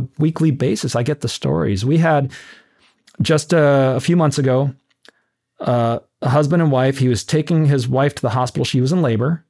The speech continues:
and the contractions started to come a couple minutes apart. So they drive by fire station number two in Oceanside. They pull in.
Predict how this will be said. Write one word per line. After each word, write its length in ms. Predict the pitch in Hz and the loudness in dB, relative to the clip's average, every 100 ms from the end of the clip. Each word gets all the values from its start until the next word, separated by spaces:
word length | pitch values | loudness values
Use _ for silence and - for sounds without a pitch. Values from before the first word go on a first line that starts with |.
| _ _ _ - | _ _ _ -6
and 440 | 131 127 127 127 - | -2 0 0 -2 -4
the 120 | 139 120 | -4 -2
contractions 540 | 143 - 156 - 139 | -2 0 -2 0 -2
started 220 | 143 135 | -2 -2
to 60 | 135 | -2
come 160 | 123 | -2
a 60 | 123 | 0
couple 200 | 131 120 | -2 -2
minutes 240 | 120 117 - | -2 -2 -4
apart. 380 | - 98 80 - _ _ - - | -6 -6 -6 -14 _ _ -20 -6
So 140 | 147 | 0
they 100 | 131 | 0
drive 220 | 127 180 | 2 2
by 120 | 165 | 2
fire 220 | 151 156 151 | 0 0 0
station 280 | 151 135 | -2 0
number 160 | 147 135 | 0 0
two 140 | 135 | 0
in 60 | 120 | -2
Oceanside. 540 | 107 120 113 113 113 - _ _ - | -2 -2 -4 -2 -4 -6 _ _ -12
They 60 | - | -4
pull 260 | 190 196 | 0 2
in. 360 | 135 135 135 | 2 0 -2